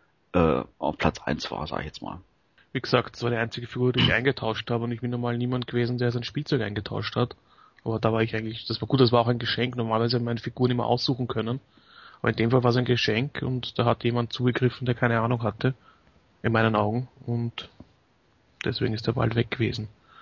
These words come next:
Speaker 2: Was ich vorher noch in den beliebtesten Figuren vergessen habe, war Redlore. Den habe ich auch sehr im exzessiven Einsatz gehabt. Der hat einigen Figuren bei mir regelmäßig einen Headbutt verpasst.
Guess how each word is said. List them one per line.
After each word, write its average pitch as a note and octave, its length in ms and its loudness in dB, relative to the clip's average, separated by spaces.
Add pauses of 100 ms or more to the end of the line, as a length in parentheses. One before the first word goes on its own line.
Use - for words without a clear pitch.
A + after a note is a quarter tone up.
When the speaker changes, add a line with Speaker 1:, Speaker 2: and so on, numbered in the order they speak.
(1500)
Speaker 2:
Was D3 120 8
ich D#3+ 80 8
vorher F3+ 200 8
noch F#3 140 6
in E3 80 4
den D#3+ 80 2
beliebtesten D#3+ 420 -4
Figuren C3 380 0
vergessen A#2+ 440 -4
habe, A#2 120 -4
war A#2+ 180 2
Redlore. A2+ 500 0
Den A2 120 -4
habe A2+ 160 -4
ich A2+ 80 0
auch B2 140 2
sehr A2+ 520 0 (100)
im A#2 100 -10
exzessiven A#2+ 560 -4
Einsatz A2+ 420 -4
gehabt. - 600 -4 (160)
Der B2 60 -4
hat A#2+ 180 -2
einigen B2 280 2
Figuren A#2+ 360 0
bei A#2+ 80 2
mir A#2+ 240 4
regelmäßig A#2+ 520 4
einen A#2+ 120 4
Headbutt A#2 380 2
verpasst. - 580 0